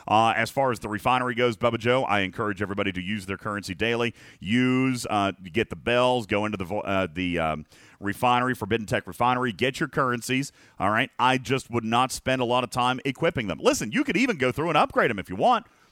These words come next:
That piece of the event is working fine. Just don't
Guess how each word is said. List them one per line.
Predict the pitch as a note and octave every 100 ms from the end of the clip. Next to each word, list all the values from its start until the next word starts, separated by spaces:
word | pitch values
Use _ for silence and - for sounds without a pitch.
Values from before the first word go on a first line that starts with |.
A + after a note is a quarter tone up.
| -
That | D#2 C3+ G#3 C4
piece | - E3+ C3+
of | C#3
the | D3
event | C#3+ G3 A3
is | F3
working | A#3+ A#3
fine. | F#3+ C4 C#4+ C3 - - _
Just | - D3 A3 A#3+ A#3+ - _ _ G#2
don't | F#3 G3+ F#3+ G#3